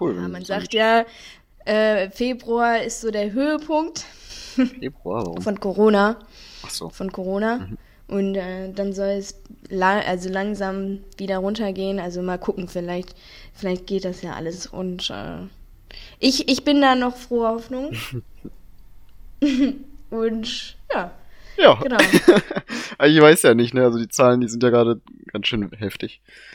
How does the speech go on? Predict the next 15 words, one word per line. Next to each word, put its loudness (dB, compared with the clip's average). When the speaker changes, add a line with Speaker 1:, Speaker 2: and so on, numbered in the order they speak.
Speaker 1:
Ähm, 0
vielleicht 2
ist -2
es -2
nach 0
Februar -2
vorbei, 2
weil 0
Omikron -2
ist -12
ja -2
schon -4
ziemlich -10
aggressiv -12
eigentlich. -8